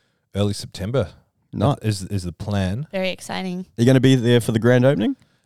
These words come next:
Speaker 1: No, I'll, I'll go for the build, and then I'll have to come straight back. We've got a bunch of comps in September. Um, I've got, uh, a wedding to go to as well, and then we've got the Zero Pro at the end of September. So I'll, I'll just go there for the build a couple of days and come straight back.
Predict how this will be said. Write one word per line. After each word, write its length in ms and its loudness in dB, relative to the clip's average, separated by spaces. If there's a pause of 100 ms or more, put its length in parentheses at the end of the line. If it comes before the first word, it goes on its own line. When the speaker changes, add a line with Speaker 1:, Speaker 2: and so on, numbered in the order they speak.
Speaker 1:
No, 200 4
I'll, 440 6
I'll 100 4
go 160 4
for 120 -2
the 60 0
build, 280 2
and 100 2
then 100 -2
I'll 80 -2
have 200 -4
to 80 -4
come 220 -2
straight 320 -4
back. 280 -2
We've 120 -2
got 120 -2
a 40 -4
bunch 240 -6
of 60 -18
comps 280 -6
in 100 -4
September. 760 -2 (500)
Um, 400 -4
I've 180 -8
got, 320 -4 (180)
uh, 260 -2
a 60 -2
wedding 340 -2
to 100 -8
go 200 -2
to 200 -6
as 120 -8
well, 360 -2
and 160 -4
then 140 -6
we've 100 -8
got 140 -6
the 60 -8
Zero 260 -4
Pro 220 -6
at 60 -8
the 100 -8
end 120 -8
of 60 -8
September. 400 -12
So 220 -10 (480)
I'll, 220 -6
I'll 140 0
just 200 -8
go 160 -2
there 200 0
for 100 -6
the 80 -6
build 300 -4
a 20 -6
couple 280 -8
of 60 -10
days 260 -2
and 80 -10
come 120 -8
straight 240 -8
back. 200 -10